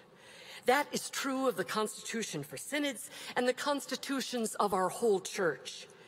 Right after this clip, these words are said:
And while those documents contain a lot of words, those words are informed by the word. For as we read in chapter two of our church's constitution, "The proclamation of God's message to us as both law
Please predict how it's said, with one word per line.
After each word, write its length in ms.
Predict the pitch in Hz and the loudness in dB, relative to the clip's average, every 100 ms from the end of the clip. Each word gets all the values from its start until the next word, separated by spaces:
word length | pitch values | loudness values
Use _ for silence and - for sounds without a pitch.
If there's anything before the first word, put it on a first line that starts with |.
| - - - - | -20 -16 -4 4
And 200 | 240 240 | 4 4
while 360 | 262 320 320 | 2 4 2
those 260 | 220 254 240 | 4 2 4
documents 640 | 170 247 285 254 233 208 - | 2 2 2 0 2 2 0
contain 580 | 220 214 - 277 277 - | 0 0 -2 -2 0 0
a 100 | 175 | 0
lot 420 | 175 269 277 214 | 0 2 2 2
of 240 | 170 147 202 | 0 -2 2
words, 680 | 233 180 143 143 - - - - - - - - | 2 2 -2 -6 -12 -12 -16 -20 -20 -20 -18 0
those 280 | 262 233 220 | 2 2 -2
words 440 | 247 254 247 185 | 0 2 2 0
are 160 | 196 - | -4 -2
informed 840 | 254 262 254 - 202 180 170 170 170 - - - | 2 2 2 -2 0 2 2 0 -4 -10 -10 0
by 180 | 196 | 2
the 220 | 185 180 156 | 4 2 2
word. 480 | 139 135 123 123 - - - - - | 0 -4 -4 -8 -12 -18 -18 -16 -10
For 220 | - 226 | 4 8
as 180 | 233 233 | 8 6
we 120 | 240 | -2
read 380 | 226 208 285 285 | -4 -2 0 2
in 140 | 233 208 | 2 2
chapter 420 | - 285 - 196 | -2 -4 -2 -4
two 420 | - - 277 247 | -2 -6 -2 0
of 140 | 208 | 0
our 140 | 180 170 | -2 -4
church's 500 | - - 254 196 185 | -4 -6 -4 -4 -4
constitution, 880 | - 185 - 180 - 151 - 139 127 - - - - - - - - - | -2 -2 -2 -8 -6 -8 -6 -10 -12 -18 -20 -20 -20 -20 -18 -18 -10 -6
"The 60 | |
proclamation 840 | 170 - 269 - 262 226 180 - 160 | -2 0 0 4 6 6 4 0 -6
of 120 | - | -2
God's 360 | 208 190 208 208 | 0 0 0 0
message 420 | 202 - 147 - | -2 -2 -8 -8
to 220 | - 240 | -2 2
us 220 | 143 143 | 2 2
as 180 | - 165 | 0 -2
both 280 | 165 165 - | 0 0 0
law 380 | 170 202 233 | 4 6 6